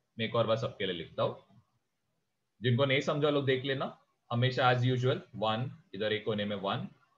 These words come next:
इधर वन, इधर वन, वन प्लस वन आएगा टू, फिर बाद में वन प्लस टू आएगा थ्री, वन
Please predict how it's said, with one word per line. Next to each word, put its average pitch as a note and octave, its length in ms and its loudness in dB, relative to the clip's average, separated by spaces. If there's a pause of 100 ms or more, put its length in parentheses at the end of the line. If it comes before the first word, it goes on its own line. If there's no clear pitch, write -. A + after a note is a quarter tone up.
(580)
इधर A2+ 260 2
वन, A2 340 -2 (440)
इधर A#2 260 2
वन, A2 340 0 (760)
वन B2 360 2 (100)
प्लस C3 280 2
वन A#2 260 2
आएगा A2 340 2 (800)
टू, D3+ 80 0 (1040)
फिर D#3 140 4
बाद A#2 280 6
में F#2+ 200 -6 (520)
वन C3 340 2
प्लस D3 340 2
टू B2+ 160 2
आएगा A2 360 4 (100)
थ्री, B2+ 240 -2 (1200)
वन B2+ 400 0